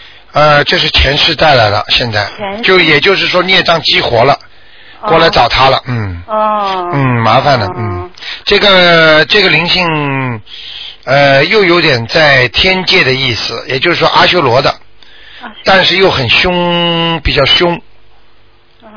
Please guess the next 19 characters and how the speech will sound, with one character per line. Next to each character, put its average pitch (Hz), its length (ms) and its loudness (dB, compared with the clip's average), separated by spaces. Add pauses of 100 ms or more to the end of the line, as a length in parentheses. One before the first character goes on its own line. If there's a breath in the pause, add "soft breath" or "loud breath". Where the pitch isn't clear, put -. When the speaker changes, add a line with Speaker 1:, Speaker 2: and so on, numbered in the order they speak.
(120)
Speaker 2:
那 233 180 -10
也 185 80 -10
就 208 140 -14
是 226 120 -14
多 233 200 -8
念 240 220 -8
点 170 120 -6
儿 156 100 -8
呗。 180 100 -12 (160)
Speaker 1:
嗯， 135 320 -2
我 110 120 2
看 147 220 0
这 139 120 0
个 135 80 2
蛮 117 220 2
麻 101 240 0
烦 104 180 -2
的， 95 140 -10
嗯。 95 300 -10